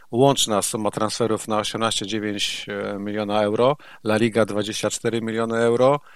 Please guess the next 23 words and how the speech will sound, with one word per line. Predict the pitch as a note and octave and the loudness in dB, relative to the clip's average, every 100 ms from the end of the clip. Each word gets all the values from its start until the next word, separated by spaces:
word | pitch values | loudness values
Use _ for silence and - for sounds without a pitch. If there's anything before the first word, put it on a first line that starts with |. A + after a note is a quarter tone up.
| - - - - | -20 -20 -20 -4
e, | G#2+ A2 A2 A2 A2 A2 | 0 2 4 2 2 0
Liga | A2+ A#2 | 2 0
Francuska | - A#2 - A#2 - | 2 -4 -4 -4 -4
pięćdziesiąt | - A2 A2 A#2+ - | -2 -2 0 -2 0
pięć | G#2 F#2+ | -2 0
milionów, | G#2+ G2+ G2+ B2 G2 | -2 -2 0 -2 -2
Bundesliga | A2+ A2+ G2+ A2+ A#2+ | 0 0 -2 0 0
aż | A#2+ A2+ | 4 2
sześćdziesiąt | - A#2+ A2+ A2+ - | 4 0 0 -4 -4
pięć | A#2 G2+ | -4 2
baniek, | G#2+ G#2 B2+ - - - - | 2 4 2 0 -8 -20 -12
łącznie | G#2+ A#2+ C3 B2+ | 0 0 2 -2
te | A#2+ | -2
cztery | A#2+ C3 A#2+ | -2 0 0
ligi | A#2+ A2 | 0 0
europejskie | A2 A2 B2 - A#2 | 0 0 -2 0 -2
to | A2+ | 0
są | A2 A#2 A2 - - | 0 -2 -2 -8 -18
sto | - - B2 | -14 -2 0
sześćdziesiąt | - A#2 A2+ | 0 -2 -4
cztery | - A#2 A2+ | -2 -2 -2
miliony | A2 G#2+ G#2+ A2 | -2 -4 -4 -2
euro, | A#2+ F#2+ | 0 -2